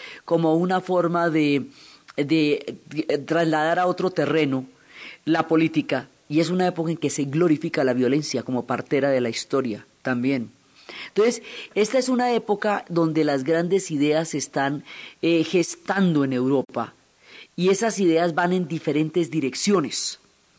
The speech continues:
Entonces, hay una, una época de la ciencia, esta es una época de grandes inventos, es la época del ferrocarril, y la, los avances cultural-, los avances científicos de esta época son muy importantes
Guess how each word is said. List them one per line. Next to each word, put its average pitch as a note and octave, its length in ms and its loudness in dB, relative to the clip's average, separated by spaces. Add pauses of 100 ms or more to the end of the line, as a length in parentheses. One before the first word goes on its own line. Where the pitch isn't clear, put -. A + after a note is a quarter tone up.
(520)
Entonces, D#3+ 600 -2
hay E3 220 0
una, G3+ 200 2 (140)
una F#3 240 0
época G3 280 -2
de D3 60 2
la C3+ 120 0
ciencia, E3 420 -2
esta D3+ 140 -6
es E3 80 -8
una G3 160 -4
época F#3+ 280 -4
de C#3+ 120 2
grandes D3+ 340 -2
inventos, C#3+ 580 -4 (460)
es D#3+ 100 2
la F#3 160 2
época G3 360 0
del D#3 200 2
ferrocarril, E3+ 1300 0 (640)
y F#3 160 4
la, F3 260 2
los F3+ 240 0
avances G#3 560 0
cultural-, E3+ 580 0
los F3 160 0
avances F3 400 -2
científicos E3+ 800 -2
de D#3 80 2
esta E3+ 240 0
época E3+ 280 0
son D#3+ 200 -4
muy F3 120 -2
importantes C#3 840 -2